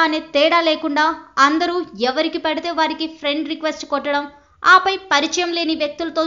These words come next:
చాటింగ్ చేయడం మొదలు పెడుతున్నారు. దీన్ని అరికట్టడం కోసం ఎలాంటి సమస్యలు తలెత్తకుండా ఉండాలన్న ఉద్దేశంతో పేరెంట్ పోర్టల్ను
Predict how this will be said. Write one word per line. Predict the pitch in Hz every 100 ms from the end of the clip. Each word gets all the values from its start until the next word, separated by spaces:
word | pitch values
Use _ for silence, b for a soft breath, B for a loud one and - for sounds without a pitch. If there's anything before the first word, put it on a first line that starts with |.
| -
చాటింగ్ | 294 285 294 320 330
చేయడం | 311 302 294
మొదలు | 294 294
పెడుతున్నారు. | 302 294 285 269 - - _ _ 214
దీన్ని | 202 320 339 339 277
అరికట్టడం | 320 349 339 339 320
కోసం | 320 311 311 320 - B _
ఎలాంటి | 269 302 370 370 370 349
సమస్యలు | 339 330 339 285 294
తలెత్తకుండా | 277 330 359 349 330 339 320
ఉండాలన్న | 302 311 302 285 269 226
ఉద్దేశంతో | 226 330 320 294 294 320 320 B B _ -
పేరెంట్ | 370 392 403 -
పోర్టల్ను | 339 339 320